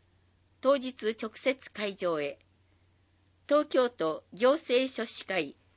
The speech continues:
多摩中央支部、片岡。電話、零四二三零六の九四五零。桜蓮阿波踊り体験教室。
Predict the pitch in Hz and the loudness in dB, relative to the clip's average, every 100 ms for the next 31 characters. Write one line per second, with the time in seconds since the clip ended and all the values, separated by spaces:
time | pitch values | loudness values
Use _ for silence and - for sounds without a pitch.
0 | _ - 311 277 214 - 226 233 208 208 | _ -6 -2 0 -2 -4 -4 0 0 -2
1 | - 175 156 170 _ _ - 208 - 247 | -8 -10 -8 -10 _ _ -12 -10 -4 -4
2 | 190 156 - - _ _ _ _ _ _ | -4 -6 -14 -20 _ _ _ _ _ _
3 | _ _ _ _ - 190 226 202 196 - | _ _ _ _ -6 -2 0 0 -2 -4
4 | _ _ _ 185 277 294 285 233 170 160 | _ _ _ 2 4 4 0 -2 -4 -10
5 | 170 - _ _ _ - 262 302 277 254 | -12 -14 _ _ _ -2 -2 0 2 2
6 | 202 170 165 170 160 170 _ _ - 262 | 2 -2 -4 -6 -6 -6 _ _ -10 -6
7 | 277 277 262 220 143 - - 214 220 208 | -4 0 0 0 -6 -8 -2 0 2 0
8 | 185 147 117 _ _ _ _ _ _ _ | 0 0 -4 _ _ _ _ _ _ _
9 | _ _ _ _ _ _ - 233 247 - | _ _ _ _ _ _ -4 0 0 2
10 | 294 294 214 170 151 - _ _ 190 262 | 4 4 2 -2 -6 -14 _ _ 2 4
11 | 285 254 208 196 - 196 220 - 214 196 | 4 2 -2 -4 -8 -8 -8 -6 -8 -8
12 | - 185 147 147 - - | -6 -4 -4 -8 -16 -20